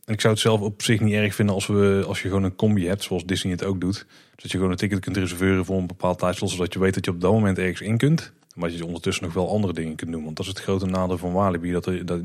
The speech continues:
als je eenmaal in zo'n virtuele wachtrij staat, ja, dan is er maar heel weinig wat je inderdaad kunt doen buiten de, ja, buiten dus niks eigenlijk.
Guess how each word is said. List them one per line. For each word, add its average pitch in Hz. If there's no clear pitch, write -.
als 95
je 104
eenmaal 95
in 92
zo'n 87
virtuele 92
wachtrij 90
staat, 101
ja, -
dan 92
is 92
er 95
maar 98
heel 113
weinig 101
wat 98
je 104
inderdaad 101
kunt 98
doen 101
buiten 87
de, 82
ja, 73
buiten 85
dus -
niks -
eigenlijk. 80